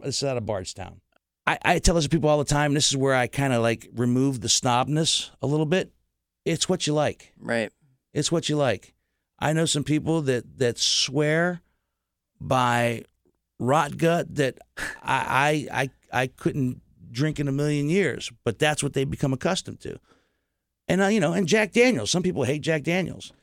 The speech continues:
Speaker 1: You know how I started drinking Jack Daniels?
Speaker 2: No, you were gonna tell us.
Speaker 1: Yeah, I'll, I'll, I'll tell you. I'll, I'll, I'll close with a story 'cause we gotta wrap it up.
Speaker 2: <laughs>
Speaker 1: Um, I was a Scotch drinker, a single malt Scotch guy,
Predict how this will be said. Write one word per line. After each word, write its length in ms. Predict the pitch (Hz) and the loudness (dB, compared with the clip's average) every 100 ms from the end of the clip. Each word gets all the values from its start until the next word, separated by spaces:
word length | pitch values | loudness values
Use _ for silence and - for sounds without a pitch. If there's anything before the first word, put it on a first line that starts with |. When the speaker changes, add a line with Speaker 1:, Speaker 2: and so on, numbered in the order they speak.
| _ _ _ _ _ | _ _ _ _ _
Speaker 1:
You 40 | 165 | -2
know 60 | 208 | 0
how 60 | |
I 60 | 240 | 0
started 260 | - 233 | 0 0
drinking 220 | 196 220 214 | 0 -2 -2
Jack 180 | 233 | -2
Daniels? 400 | - 233 233 220 - | -2 -2 -4 -8 -6
Speaker 2:
No, 260 | 165 185 131 | -2 0 0
you 180 | 139 147 | 0 0
were 80 | 143 | -2
gonna 160 | 135 | -4
tell 300 | 123 147 120 | -6 -6 -4
us. 80 | 110 | -2
Speaker 1:
Yeah, 220 | 180 107 - | -2 -2 -2
I'll, 140 | 165 | -4
I'll, 200 | 175 175 | -2 -2
I'll 60 | 180 | -2
tell 180 | 165 135 | -2 0
you. 40 | |
I'll, 180 | 139 151 170 165 | 0 -2 0 0
I'll, 80 | |
I'll 80 | 170 156 | -2 0
close 240 | 185 175 | 0 0
with 100 | 160 | 0
a 40 | 147 | -2
story 300 | - 147 127 | 0 -2 0
'cause 100 | 127 | 0
we 60 | 131 | 2
gotta 260 | 127 120 | 2 2
wrap 220 | 123 123 | 2 0
it 80 | 123 | 0
up. 140 | 123 - | 0 -2
Speaker 2:
<laughs> 40 | - - - - - | -8 -10 -16 -6 0
Speaker 1:
Um, 380 | 135 131 131 - _ _ _ | 2 2 0 -6 _ _ _
I 120 | 185 254 | 2 2
was 120 | 214 | 2
a 60 | |
Scotch 520 | 143 - 190 208 - - | 0 2 2 0 -4 -4
drinker, 440 | 113 85 - - _ _ _ _ _ _ | -6 -6 -14 -20 _ _ _ _ _ _
a 60 | 110 | -4
single 280 | - 220 226 | 0 0 0
malt 220 | 190 170 | 0 -2
Scotch 400 | - 160 170 - | -2 -2 -2 -4
guy, 320 | 104 - - | -6 -8 -14